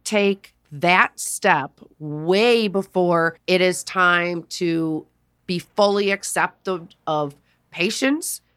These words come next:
being there. Now, we do know, I know, as a person who sits on research teams and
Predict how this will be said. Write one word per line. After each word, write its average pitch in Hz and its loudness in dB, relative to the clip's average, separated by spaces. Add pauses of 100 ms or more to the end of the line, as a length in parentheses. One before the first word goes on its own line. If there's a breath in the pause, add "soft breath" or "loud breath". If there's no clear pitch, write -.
(200)
being 254 0
there. 269 2
Now, 165 2
we 170 -4
do 190 -2
know, 202 2
I 175 2
know, 180 0 (200 soft breath)
as 165 -8
a 151 -2
person 196 -2
who 170 0
sits - -6
on 165 -2
research 170 -8
teams 165 -4
and 135 -6